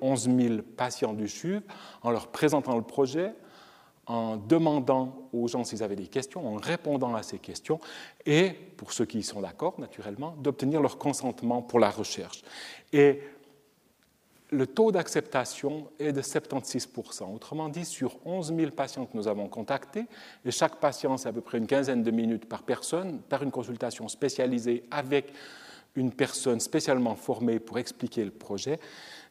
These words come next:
euh, nous avons donc aujourd'hui huit mille quatre cents personnes qui ont participé à ce projet.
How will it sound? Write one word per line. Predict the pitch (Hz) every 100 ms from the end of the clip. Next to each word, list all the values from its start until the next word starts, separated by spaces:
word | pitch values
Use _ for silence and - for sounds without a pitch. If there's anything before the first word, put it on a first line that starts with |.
| -
euh, | 123 117 110 113
nous | 123 127
avons | 120 120
donc | 113 -
aujourd'hui | 107 - - 156
huit | 156 135
mille | 131
quatre | 135 123
cents | 123
personnes | - 110 - 131 139
qui | 127 - 117
ont |
participé | 107 - - 120 120 - 113
à | 101
ce | -
projet. | - - 85